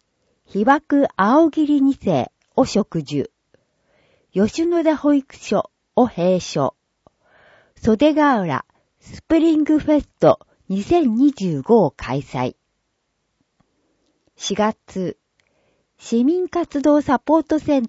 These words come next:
ター袖の輪を開設。幼保連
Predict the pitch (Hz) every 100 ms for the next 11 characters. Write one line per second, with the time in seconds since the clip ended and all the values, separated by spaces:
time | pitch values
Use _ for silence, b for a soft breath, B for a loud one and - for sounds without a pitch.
0 | _ 143 127 - _ _ _ _ - 202
1 | 285 285 277 240 220 220 _ _ - 302
2 | - 208 196 - 175 _ 151 139 _ _
3 | _ _ _ _ _ _ _ _ _ _
4 | _ _ _ 269 339 320 - 185 156 165